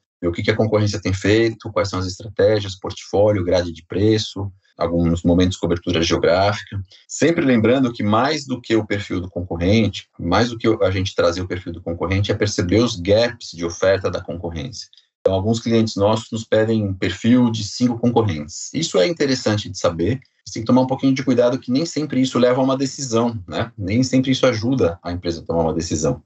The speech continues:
Às vezes é importante a gente identificar o que o concorrente não faz,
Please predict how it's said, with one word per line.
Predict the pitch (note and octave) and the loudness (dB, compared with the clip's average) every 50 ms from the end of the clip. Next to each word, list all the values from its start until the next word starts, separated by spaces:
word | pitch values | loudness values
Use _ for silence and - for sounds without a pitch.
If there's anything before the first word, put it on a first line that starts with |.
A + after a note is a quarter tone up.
| _ _ | _ _
Às | - D2+ D#2 E2+ | -4 -2 2 2
vezes | F2+ F2+ G2 | 4 4 4
é | G2 | 4
importante | G2+ G#2 G#2+ G#2 G2+ - G#2+ G#2 G#2 - | 2 2 0 0 2 2 2 2 2 2
a | G2+ G2+ | 0 0
gente | G2+ G2+ G2+ G#2 G2+ | 0 0 -4 -2 -4
identificar | F#2+ F#2+ F#2+ G2 G2 - - - G#2 - F#2+ F#2 F#2 | -2 -2 0 -2 -2 -4 -4 -6 -2 0 2 2 2
o | F#2 F#2+ | 2 -2
que | - - | -6 -12
o | G2 | -8
concorrente | - F#2 F#2+ - F#2+ G2 F#2 F2+ F#2 - - - F2+ - - - - | -6 -6 -4 -4 -2 -2 0 -2 -2 -4 -6 -8 -8 -8 -10 -4 0
não | F#2 F#2+ G#2 C3 F3 F3 | 4 4 4 4 4 2
faz, | - - G#2+ A2 - E3 D#3+ - - - - - | 0 0 0 2 2 0 -2 -6 -10 -18 -20 -20